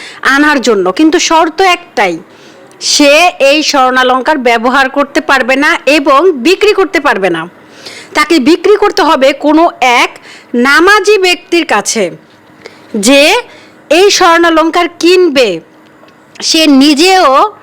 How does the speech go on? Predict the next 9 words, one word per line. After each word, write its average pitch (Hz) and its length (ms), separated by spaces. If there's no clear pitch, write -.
এই 370 220
স্বর্ণালংকার 320 920
এক 311 320
মাসের 277 440
মধ্যে 277 540
বিক্রি 277 280
করতে 262 340
পারবে 214 360
না 170 220